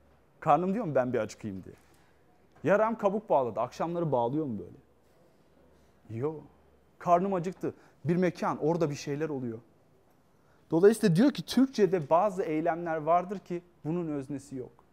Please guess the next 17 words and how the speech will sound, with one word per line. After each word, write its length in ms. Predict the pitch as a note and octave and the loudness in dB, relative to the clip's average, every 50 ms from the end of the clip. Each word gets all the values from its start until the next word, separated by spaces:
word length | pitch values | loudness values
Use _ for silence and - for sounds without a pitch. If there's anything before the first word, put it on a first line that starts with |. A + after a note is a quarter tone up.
| _ _ _ _ _ _ _ _ _ _ _ _ _ _ _ _ _ _ _ _ _ _ _ _ _ _ _ _ _ _ _ _ _ _ _ _ _ _ _ _ _ _ _ _ _ _ _ _ - | _ _ _ _ _ _ _ _ _ _ _ _ _ _ _ _ _ _ _ _ _ _ _ _ _ _ _ _ _ _ _ _ _ _ _ _ _ _ _ _ _ _ _ _ _ _ _ _ -10
Mesela 380 | C#3+ D#3 - F#3+ F3 E3 D3+ C#3+ | -8 -2 2 4 4 4 4 0
düşünce 360 | D3+ - - G3 F#3 G#3+ A#3+ | -6 -4 -2 -2 -2 -2 -2
kelimesi 560 | - G3 D#3 C3+ B2+ A#2+ A2 - - F3+ - | -2 -2 -2 -2 -2 -4 -6 -8 -10 -12 -12
İsmet 260 | - A2+ - E3+ D3+ - | -12 -10 -8 -8 -6 -6
Zeki 240 | - D3 - D3+ | -6 -6 -4 -2
Eyüboğlu'nun 500 | D3 D3 E3 D#3 D#3 C#3+ C3 C3+ C3+ C3 | 0 0 0 0 0 0 0 -2 -4 -6
etimolojik 440 | B2+ B2 - - C#3+ C3+ B2+ C3 C3+ | -8 -8 -8 -6 -6 -6 -6 -8 -10
sözlüğüne 420 | - - C#3+ C3 B2 C3 C#3+ D3 C#3 | -6 -4 -4 -4 -4 -6 -6 -6 -4
göre 280 | B2+ A#2 A#2 D#3 G#3 A3+ - _ _ _ - | -2 -2 -2 -2 -4 -6 -12 _ _ _ -12
düşmekten 580 | D3 C3 - - E3 D3+ - - F3+ D#3+ D3+ C3+ | -10 -8 -6 -6 -6 -4 -2 -2 -2 -2 -2 -2
geliyor. 260 | A#2+ G2 F#2+ F2+ - - _ _ _ _ _ _ _ _ _ _ _ _ _ _ _ _ _ _ _ _ _ _ - | -4 -6 -8 -10 -12 -16 _ _ _ _ _ _ _ _ _ _ _ _ _ _ _ _ _ _ _ _ _ _ -4
Aklıma 380 | C3+ - - - F3 F3+ F3 | -4 -4 -4 -4 -4 -4 -4
bir 60 | D#3+ | -4
şeyler 400 | D#3+ - E3 D#3 D#3 D3+ C#3 C3 | -4 -6 -4 -2 0 0 0 -2
düşüyor. 320 | A#2+ G#2+ - - A#2 G#2+ G2 - _ _ _ _ _ _ _ _ _ _ _ _ _ _ _ _ _ _ _ - | -4 -8 -12 -12 -12 -12 -14 -16 _ _ _ _ _ _ _ _ _ _ _ _ _ _ _ _ _ _ _ -4
Nereden 500 | C3 D#3 F3+ G#3 F#3+ F#3+ F3+ E3+ E3+ D3 | 0 0 0 0 0 -2 -4 -4 -4 -8
düşüyor? 380 | C#3+ - - E3 D#3+ E3 E3+ | -10 -10 -10 -8 -8 -8 -10